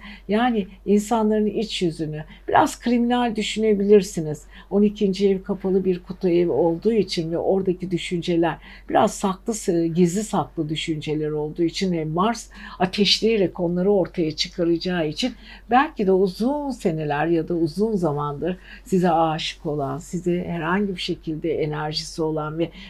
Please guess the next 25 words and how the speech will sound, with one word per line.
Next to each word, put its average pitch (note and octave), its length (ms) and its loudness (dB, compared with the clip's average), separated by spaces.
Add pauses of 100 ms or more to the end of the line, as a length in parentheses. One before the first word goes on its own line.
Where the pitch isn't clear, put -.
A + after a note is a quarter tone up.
(100)
bir A#3 120 -2
türlü E3+ 300 4
cesaret D#3 640 -2
edemediği D#3 600 0
konular D#3 500 -4
varsa F3 480 -2 (300)
o C#4 160 2
konular A3 480 6
ortaya D#3 500 2
çıkacak. - 600 -6
Hatta A3 680 0
bazılarının A3 640 4
kinleri F#3+ 600 2
de F#3+ 60 4
olabilir. D3+ 520 0
İşte F#3 260 2
yıllardır F3 580 4
sen E3 280 2
şunu, D#3+ 420 -6
bana D#3+ 200 0
şunu D#3+ 240 -6
yapmıştın, D#3 640 -6
bunu E3+ 180 -2
yapmıştın E3 1120 -2
dediğimiz E3 680 2